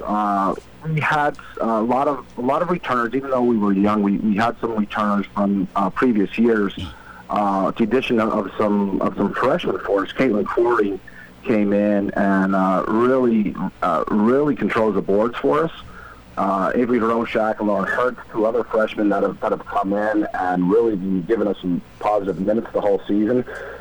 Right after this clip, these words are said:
Uh, Avery's a person that, that, uh, like Abby and Alex, can come in, uh, stretch the floor out for us a little bit.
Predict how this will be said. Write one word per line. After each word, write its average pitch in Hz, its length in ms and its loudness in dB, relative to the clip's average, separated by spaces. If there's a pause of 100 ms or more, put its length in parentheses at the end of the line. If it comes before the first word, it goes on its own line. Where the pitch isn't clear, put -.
Uh, 98 260 0
Avery's 123 340 2
a - 40 -8
person 117 320 -2
that, 98 260 -2
that, 98 220 0 (160)
uh, 95 140 -2
like 98 200 0
Abby 104 340 -2
and 90 100 -4
Alex, 135 440 -4
can 98 140 -6
come 98 180 -4
in, 95 340 2
uh, 90 360 0 (480)
stretch 151 260 -2
the - 80 -6
floor 143 300 0
out 95 180 -4
for 101 220 -4
us - 80 -12
a - 20 -4
little 92 220 0
bit. 92 260 0